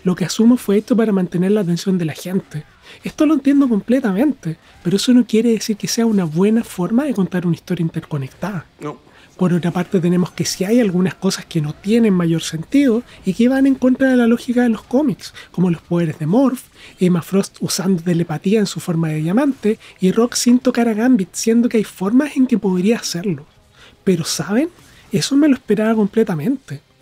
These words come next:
Speaker 1: También me esperaba que acá hubiera adoctrinamiento progresista, porque es fácil usar a los X-Men para esto, considerando que en los cómics siempre han tratado temas afines, pero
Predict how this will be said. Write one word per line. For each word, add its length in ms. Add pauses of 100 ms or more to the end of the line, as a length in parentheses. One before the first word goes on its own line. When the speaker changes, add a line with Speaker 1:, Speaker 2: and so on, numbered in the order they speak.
(300)
Speaker 1:
También 400
me 80
esperaba 340
que 80
acá 160
hubiera 240
adoctrinamiento 640
progresista, 760 (200)
porque 280
es 60
fácil 440
usar 240
a 60
los 180
X-Men 320
para 320
esto, 340 (220)
considerando 680
que 60
en 80
los 140
cómics 480 (140)
siempre 360
han 60
tratado 400
temas 340
afines, 640 (260)
pero 240